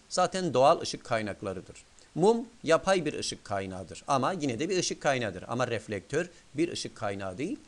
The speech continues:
yansıtıcıdır arkadaşlar, değil mi? Yansıtıcıdır. Gelen ışığı yansıtır. O halde doğru cevap A olacak on yedinci sorumuzun cevabı. Geçelim on sekize sevgili gençler. Aşağıdakilerden hangisi çevrenin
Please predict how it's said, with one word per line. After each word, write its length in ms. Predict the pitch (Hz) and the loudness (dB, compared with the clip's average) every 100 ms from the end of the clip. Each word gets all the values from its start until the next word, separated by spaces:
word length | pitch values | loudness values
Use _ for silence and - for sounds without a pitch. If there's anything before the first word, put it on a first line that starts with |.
| - | -10
yansıtıcıdır 760 | 101 110 107 104 110 98 92 82 | -6 -2 -2 -4 -6 -6 -8 -10
arkadaşlar, 680 | 85 - 82 80 - 90 117 | -10 -12 -16 -12 -10 -8 -4
değil 200 | 147 101 | -4 -6
mi? 140 | 85 - _ | -10 -18 _
Yansıtıcıdır. 680 | 120 120 - 113 113 101 104 107 | 0 0 -2 -4 -6 -6 -8 -2
Gelen 280 | 131 135 120 | 0 0 0
ışığı 440 | 104 - 131 214 - - 107 | -4 0 0 0 -4 -14 -2
yansıtır. 600 | 120 110 - - 95 - - - - | 0 2 0 -2 -8 -10 -20 -10 -2
O 140 | 123 | 2
halde 260 | 95 90 95 | 2 0 0
doğru 200 | 104 85 | 0 -2
cevap 420 | 85 107 131 - - - 156 | -2 0 0 -2 -20 0 8
A 200 | 160 104 | 8 8
olacak 440 | 95 92 123 131 - - | 4 6 4 4 0 4
on 200 | 147 120 | 6 6
yedinci 360 | 92 90 87 | 2 -2 -6
sorumuzun 520 | - 85 82 80 117 139 | -6 -8 -10 -12 -10 -6
cevabı. 360 | 98 87 80 - - - - - | -6 -6 -10 -18 -20 -20 -20 -6
Geçelim 420 | 156 - 113 151 | -4 -2 -2 -2
on 120 | 170 | -2
sekize 380 | 165 175 160 160 | -2 -2 -4 -2
sevgili 400 | 156 160 160 160 | 0 -2 -2 -2
gençler. 340 | 160 160 196 202 | -2 -2 -2 -2
Aşağıdakilerden 680 | 190 190 175 185 180 190 | 0 -2 -2 -2 -2 -2
hangisi 400 | 180 196 185 - | -2 -2 -2 -4
çevrenin 680 | - 196 180 185 190 262 311 | -4 -2 -2 -2 -2 -4 -6